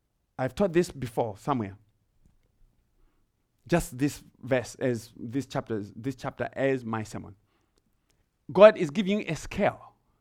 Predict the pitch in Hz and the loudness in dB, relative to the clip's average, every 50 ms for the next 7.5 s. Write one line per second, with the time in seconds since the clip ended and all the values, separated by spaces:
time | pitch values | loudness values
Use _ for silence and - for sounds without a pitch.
0 | _ _ _ - 135 - - 208 208 226 190 190 160 - - - 151 110 - 139 | _ _ _ -14 -6 -2 -2 -2 0 0 0 0 0 0 2 2 2 2 2 0
1 | 147 - 160 143 147 165 156 - - 127 104 85 95 - _ _ _ _ _ _ | -2 0 0 0 2 2 0 2 2 0 0 0 -4 -10 _ _ _ _ _ _
2 | _ _ _ _ _ - - _ _ _ - 170 165 170 - - - - 262 262 | _ _ _ _ _ -20 -20 _ _ _ 2 4 4 4 2 0 2 6 8 10
3 | 226 175 156 147 151 151 - _ _ _ _ _ _ _ _ _ _ _ _ _ | 12 12 10 10 8 4 -2 _ _ _ _ _ _ _ _ _ _ _ _ _
4 | _ _ _ _ _ _ _ _ _ _ _ _ _ _ _ _ _ 156 147 156 | _ _ _ _ _ _ _ _ _ _ _ _ _ _ _ _ _ 0 2 4
5 | 185 196 196 175 147 175 170 - - - 113 113 113 110 - - - 135 131 - | 4 4 4 4 4 2 2 2 -2 -6 -4 -4 -6 -6 -4 -2 -2 -2 -2 -4
6 | - - _ _ _ _ _ _ - 147 139 - - - 196 180 175 151 175 147 | -10 -20 _ _ _ _ _ _ 0 0 0 0 2 4 4 6 6 4 2 2
7 | 139 165 160 127 113 - 120 107 - | 2 4 2 2 0 -2 -4 -6 -8